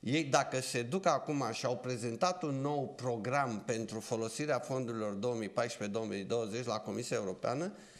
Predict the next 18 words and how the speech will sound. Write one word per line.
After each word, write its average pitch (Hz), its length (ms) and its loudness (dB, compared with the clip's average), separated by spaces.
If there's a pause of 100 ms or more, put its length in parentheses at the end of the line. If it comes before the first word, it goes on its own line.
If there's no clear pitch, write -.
(240)
n-au 147 400 4
prevăzut 170 520 2
ca 143 140 4
prioritate, 131 680 0
iarăși, 117 580 0
Pitești, 131 440 -2
Sibiu, 139 500 -2 (340)
vor 139 260 2
avea 151 600 2
obiecții 131 840 -2
pe 143 540 -4 (760)
partea 135 360 4
aceasta 131 520 -2
exact 113 420 -2
care 107 220 0
ne 104 200 0
doare 110 500 0
de 107 560 -2